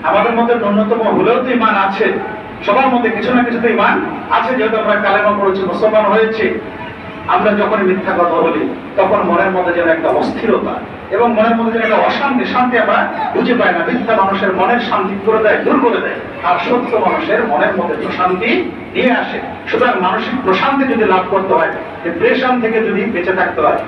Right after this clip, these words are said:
তাহলে কি করতে হবে? সত্যবাদিতা অবলম্ব-, অবলম্বন করতে হবে। আল্লাহ রাসূল সাল্লাল্লাহু আলাইহি ওয়াসাল্লাম এটিও বলে দিয়েছেন, তিরমিজি দুই হাজার পাঁচশো আঠারো নম্বর হাদিস, আহ, নাসাই পাঁচ হাজার সাতশো এগারো, সহিহ জামে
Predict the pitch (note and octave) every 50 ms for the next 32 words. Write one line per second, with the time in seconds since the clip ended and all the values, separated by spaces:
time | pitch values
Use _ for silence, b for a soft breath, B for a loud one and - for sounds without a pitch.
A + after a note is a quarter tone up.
0 | - - - E3 E3+ F#3 F3+ F3 G3 G3 F#3+ F3+ D3+ - - - - - E3 D3
1 | D3 C#3+ C#3+ C#3+ C#3+ C#3+ D3 - - - - - - - - F#3 B3+ C4 B3+ A#3
2 | G#3+ - - - D#3+ F3 G#3 A3+ A3+ A3 - F3+ - - - - - - - -
3 | - A3+ A3+ A3+ A3+ A3+ - A3 G#3 F#3+ F#3+ G#3 G#3 G3+ G3+ G3+ - G3 G3 -
4 | - - - F#3+ - - B3+ B3+ A#3 G#3+ G3+ G3 F#3 F3+ E3+ - - - - -
5 | C3 - F#3+ G3+ G3+ G#3+ G#3+ F#3+ F#3+ F#3+ F#3+ F#3 F#3 F#3+ F3 - F3 E3+ - -
6 | - F#3 F#3+ - - - - - - - - - - A3 A3+ A3 G#3+ - F#3+ F#3
7 | - - E3 E3+ F3 - - - - - - - - - - - - - - D#3+
8 | D#3+ E3 F3 F#3 - G#3 G3 F#3+ F#3+ F3+ F3 F#3 F#3 F3+ F3+ F3+ F3+ F3 F3+ -
9 | F#3+ E3+ D#3+ E3 D#3+ D3+ C#3+ B2+ B2+ F#3 F#3 F#3+ F#3+ F#3 F3+ E3+ E3 E3 E3 D#3+
10 | D#3+